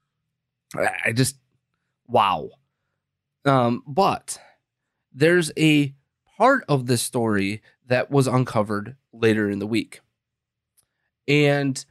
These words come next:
there was a nineteen-year-old, uh, street preacher who had,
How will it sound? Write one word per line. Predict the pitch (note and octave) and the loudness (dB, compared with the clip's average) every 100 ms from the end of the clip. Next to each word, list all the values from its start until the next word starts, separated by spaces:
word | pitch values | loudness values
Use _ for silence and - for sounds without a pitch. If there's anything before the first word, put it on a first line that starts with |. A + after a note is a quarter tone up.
| _ _ - | _ _ 0
there | D#3 | 4
was | G3 F3+ | 4 4
a | E3 | 0
nineteen-year-old, | D3+ E3 A3 - G3 F#3+ F3+ C#3+ A2+ A2 A2 - | 2 0 -2 -4 -2 0 2 2 2 0 -4 -4
uh, | A2 G2+ F#2 | 0 0 -2
street | - - D3+ D#3 _ | -6 -4 -4 -4 _
preacher | A2+ G#2 - F#2+ - _ _ _ _ _ _ _ _ _ _ _ _ _ _ _ _ _ _ _ _ _ _ _ _ | -10 -8 -8 -10 -12 _ _ _ _ _ _ _ _ _ _ _ _ _ _ _ _ _ _ _ _ _ _ _ _
who | - G3 | 2 4
had, | E3+ - F3+ E3 | 4 4 0 -2